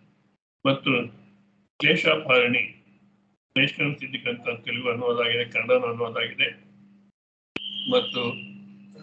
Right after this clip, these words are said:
ಅಮೃತ ವಾಕುಲು ಅನ್ನತಕ್ಕಂಥದ್ದು ಒಂದು ಪುಸ್ತಕ,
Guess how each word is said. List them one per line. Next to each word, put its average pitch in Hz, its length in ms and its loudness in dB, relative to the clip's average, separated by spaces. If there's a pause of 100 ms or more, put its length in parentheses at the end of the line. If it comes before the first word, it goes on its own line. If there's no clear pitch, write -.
ಅಮೃತ 175 320 2
ವಾಕುಲು 135 580 6
ಅನ್ನತಕ್ಕಂಥದ್ದು 120 1080 -4
ಒಂದು 107 200 -14
ಪುಸ್ತಕ, 120 460 0